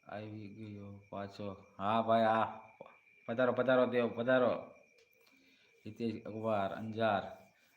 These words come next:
અમારા અંજારથી જોડાઈ ગયા છે ભાઈ અમારી સાથે. હિતેશભાઈ, ખૂબ ખૂબ ધન્યવાદ વાલા. તમે કાલે પણ લાઈવમાં આવ્યા હતા.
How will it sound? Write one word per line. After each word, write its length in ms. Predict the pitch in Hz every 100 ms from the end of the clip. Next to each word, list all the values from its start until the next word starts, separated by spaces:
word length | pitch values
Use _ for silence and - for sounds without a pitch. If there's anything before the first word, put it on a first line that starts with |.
| _ _ _ _ _
અમારા 280 | - 113 113
અંજારથી 460 | 113 127 127 127 127
જોડાઈ 300 | 117 123 123
ગયા 140 | 131
છે 120 | 131
ભાઈ 180 | 120 127
અમારી 260 | 127 127 123
સાથે. 320 | 131 127 131 123 - - _ _ _ _ _ _ _ _ _ _ 107
હિતેશભાઈ, 540 | 107 117 110 123 127 - -
ખૂબ 120 | 123 117
ખૂબ 200 | 127 117
ધન્યવાદ 400 | 120 127 123 120
વાલા. 340 | 123 127 127 - - - _
તમે 180 | 117 117
કાલે 280 | 113 123 131
પણ 160 | 127
લાઈવમાં 360 | 127 123 127 123
આવ્યા 140 | 127
હતા. 260 | 131 135 139